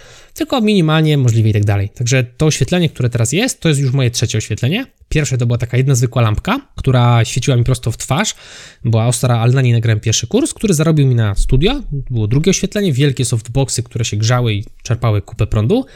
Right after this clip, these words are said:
To była druga opcja, zawsze trzeba było wstać i nacisnąć guziczek, żeby się zaświeciły, a trzeci wariant to jest to oświetlenie, które teraz mam, czyli te ładne kolorki, tutaj zielony,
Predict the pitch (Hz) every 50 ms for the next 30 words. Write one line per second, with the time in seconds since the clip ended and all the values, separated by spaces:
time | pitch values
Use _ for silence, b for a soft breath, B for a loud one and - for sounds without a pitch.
0 | B B B B B B B - - 110 104 107 107 104 107 - 160 175 185 208
1 | 208 - - 202 139 135 127 - 143 - - 120 117 120 113 - - 120 113 -
2 | 120 117 113 - - 120 113 107 110 117 117 123 - 180 170 147 175 170 175 190
3 | 185 202 - _ _ 165 131 147 - - 151 160 151 - - - - 254 294 311
4 | 262 - - _ - - - 202 196 - 247 233 240 240 247 247 247 208 - -
5 | 139 135 120 - - 135 117 - - 113 - 113 107 104 - - - 117 - -
6 | - 147 - - 247 254 226 180 - - 139 117 - 104 104 110 101 110 101 -
7 | 123 143 196 190 - - - - - - - 110 107 113 120 143 151 151 143